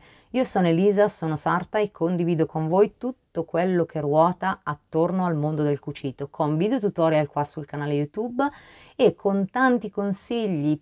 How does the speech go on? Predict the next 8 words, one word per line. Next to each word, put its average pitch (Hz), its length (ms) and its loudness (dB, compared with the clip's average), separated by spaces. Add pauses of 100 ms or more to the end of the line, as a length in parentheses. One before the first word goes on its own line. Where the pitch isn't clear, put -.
(120)
piccoli 226 540 -2
tutorial 208 400 2
in 208 140 2
immagini, 202 680 2
consulenze 202 840 0
gratuite 190 600 0
e - 240 0
tant'altro 190 840 0